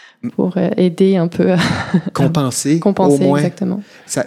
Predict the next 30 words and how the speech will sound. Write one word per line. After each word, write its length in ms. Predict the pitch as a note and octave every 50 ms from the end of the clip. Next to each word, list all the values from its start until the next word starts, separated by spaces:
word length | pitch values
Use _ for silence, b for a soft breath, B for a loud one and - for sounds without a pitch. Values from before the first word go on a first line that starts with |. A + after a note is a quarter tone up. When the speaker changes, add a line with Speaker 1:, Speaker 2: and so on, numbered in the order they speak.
| -
Speaker 1:
ça 180 | - - B2 A2+
nous 120 | A2 A#2
fait, 340 | A2 - - C3 B2 - -
ça 160 | - - A#2
nous 100 | A2+ A2+
fait 220 | G#2+ - - B2 B2
nous 380 | A#2+ A2 G#2+ G#2+ G#2 G#2 G#2+
apercevoir 840 | A2+ G2 - - A2 - - - A2+ G2+ A2+ A#2+ B2+ C3+ C#3+ C#3 C3
de 140 | A#2 A2+
l'empreinte 580 | G#2+ G#2 G#2+ G#2 G#2 G2+ - - A2 G#2+ G#2 -
qu'on 200 | - - G2 G2+
a 80 | G2+ G2
laissée. 320 | G2 F#2+ - - - G2+ G3+
Speaker 2:
Mhm. 420 | G3 F#3+ F3+ F3 F#3 F#3 F#3 F#3+ F3 E3 D3 -
Speaker 1:
Mais 100 | A#2 A2
ça, 320 | - - C#3+ C#3 C3+ - - - - _ _ _ _ _ _
tu 140 | - B2+
sais, 60 | C3 B2+
là, 180 | B2 A#2+ A#2+ A#2
je 120 | - -
parle 260 | - - A#2+ A2+ A2+ G#2
d'il 160 | G#2+ G#2 G2
y 80 | G#2+
a 240 | G#2 G2+ G2 G2 - -
un 140 | G#2 G2+
peu 140 | G2 - G#2+
plus 260 | G2+ - - A2+ A2
de 60 | G#2 G#2
dix 340 | G2+ G2 G#2 G#2 G2 -
ans. 220 | A2+ A#2 B2+ C#3+